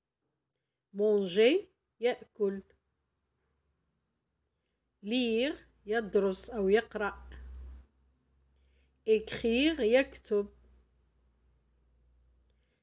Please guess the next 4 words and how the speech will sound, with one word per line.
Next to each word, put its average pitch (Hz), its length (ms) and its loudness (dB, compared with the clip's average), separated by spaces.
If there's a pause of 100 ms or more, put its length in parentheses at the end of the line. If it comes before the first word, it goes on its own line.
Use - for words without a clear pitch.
(140)
dessiner، 226 920 0 (160)
يرسم، 208 640 -4 (2500)
s'asseoir، 220 840 -2
يجلس، 196 880 0